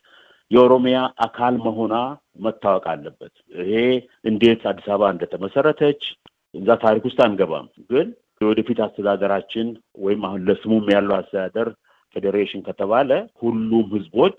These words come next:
የራሳቸው ሆምላንድ አላቸው ማለት ነው። ይሄ ግልጽ ነው። ግን ህዝቦች ተጉዘው የትም የመስራት መብትን ከዛ ጋር የታወቀ ነው። ይሄ ሊረጋገጥ ይገባል። እዛ ውስጥ የምትገኝ ሳይሆን አካል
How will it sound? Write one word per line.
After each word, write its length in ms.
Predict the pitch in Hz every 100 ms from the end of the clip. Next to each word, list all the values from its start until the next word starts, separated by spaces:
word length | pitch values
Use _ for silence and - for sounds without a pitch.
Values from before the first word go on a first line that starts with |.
| 104
የራሳቸው 760 | 104 95 92 92 92 - 120 87
ሆምላንድ 500 | 107 113 104 107 110
አላቸው 460 | 101 90 87 - 139
ማለት 280 | 101 90 87
ነው። 120 | 78
ይሄ 140 | 80 98
ግልጽ 220 | 120 120 101
ነው። 120 | 82 - _ _ _
ግን 180 | 110 120 117 107 104 95
ህዝቦች 460 | 101 95 107 113 - 107 104 98 95 85 78 -
ተጉዘው 420 | 104 110 98 110
የትም 240 | 101 104
የመስራት 380 | 110 104 90 104
መብትን 280 | 101 - 143
ከዛ 200 | 113 98 101
ጋር 160 | 127 123
የታወቀ 440 | 98 104 104 104 -
ነው። 140 | 113 - _ -
ይሄ 140 | 131 165 160
ሊረጋገጥ 640 | 143 127 127 120 127 127 - 80
ይገባል። 560 | 101 117 117 98 87 73 _ - 87
እዛ 160 | 92 117
ውስጥ 160 | 113 -
የምትገኝ 500 | 113 107 - 117 101
ሳይሆን 280 | 110 135 -
አካል 320 | 113 - 110